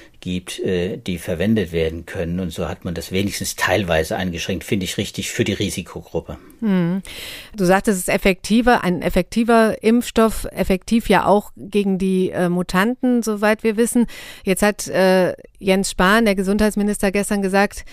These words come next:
Speaker 2: dafür könnten ja jetzt die über sechzigjährigen schneller geimpft werden. Klar, das ist richtig, aber was ich mich jetzt frage, die Mutanten treffen ja jetzt auch vermehrt die Jüngeren. Die Inzidenz bei den Jüngeren steigt in dieser Welle ja gerade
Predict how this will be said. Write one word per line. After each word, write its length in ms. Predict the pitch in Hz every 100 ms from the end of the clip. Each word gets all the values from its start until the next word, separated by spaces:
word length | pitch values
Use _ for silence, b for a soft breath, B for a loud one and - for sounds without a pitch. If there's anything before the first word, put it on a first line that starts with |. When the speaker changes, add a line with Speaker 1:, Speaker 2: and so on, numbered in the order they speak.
| B B B
Speaker 2:
dafür 360 | - 185 - 202
könnten 300 | 208 220 214
ja 80 | 190
jetzt 240 | 196 -
die 80 | 226
über 240 | 202 208
sechzigjährigen 720 | 196 240 - 226 202 196 190
schneller 360 | 190 208 226 202
geimpft 400 | 170 135 175 -
werden. 460 | 165 165 175 160 - -
Klar, 340 | 190 214 185
das 200 | 170 -
ist 180 | 165 -
richtig, 520 | 190 - 311 - -
aber 420 | 165 190 247 254
was 160 | 190 180
ich 200 | 196 -
mich 180 | 226 -
jetzt 180 | 196
frage, 500 | - - 175 214 233 226 B B B B
die 80 | 196
Mutanten 580 | 190 190 175 196 - 254
treffen 320 | - 233 247
ja 80 | 226
jetzt 240 | 208 214 -
auch 140 | 202
vermehrt 580 | - - 202 208 214 -
die 160 | 208
Jüngeren. 440 | 202 277 196 156 151
Die 140 | 147
Inzidenz 600 | 165 - 170 165 226 -
bei 120 | 214
den 160 | 208 208
Jüngeren 380 | 208 214 196 196
steigt 340 | - 190 160
in 120 | 165
dieser 280 | 190 190 185
Welle 220 | 185 190
ja 160 | 180 175
gerade 420 | - 170 180 175